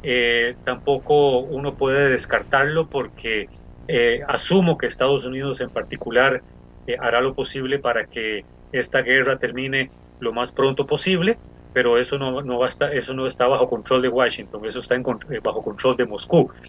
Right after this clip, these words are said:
porque ya incluso Biden ayer en un discurso había manifestado que va a mandar más tropas a la, a las, a las fronteras, eh, eh, co-, de, de la otan para defender lo que él llama el territorio de la otan,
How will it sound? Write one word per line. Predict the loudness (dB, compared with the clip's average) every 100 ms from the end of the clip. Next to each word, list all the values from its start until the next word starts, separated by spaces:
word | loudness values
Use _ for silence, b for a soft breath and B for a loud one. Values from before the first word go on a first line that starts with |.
| -20 0
porque | 2 4
ya | 2
incluso | 0 -2 0 2
Biden | 4 4 4 2
ayer | 0 -2 -2
en | -2
un | -6
discurso | -10 -8 -4 0 2
había | 4 4
manifestado | 2 -4 -4 2 4 4 2 B B -20 -2
que | 2
va | 4
a |
mandar | 2 2 2 0
más | 0 -4 2
tropas | 4 4 2 -4 -12 -20 -20 -20 -8
a | -2
la, | 2 2
a | 0
las, | 0 -2 -4
a | -4
las | -4 -2
fronteras, | -6 2 4 4 2 -2 -20 -20 -20 -20 -20 -20 -20 -6
eh, | 0 2 2 2 0 -2
eh, | -2
co-, | -2 -4
de, | 2 2 2
de | 4
la | 4
otan | 4 2 0
para | 2 2 0
defender | -2 -4 0 0
lo | 0
que | -2 -4 -4
él | -2
llama | -2 -2 -4
el |
territorio | -4 -6 -6 0 2 4 0
de | 0 2
la | 4
otan, | 2 2 0 -4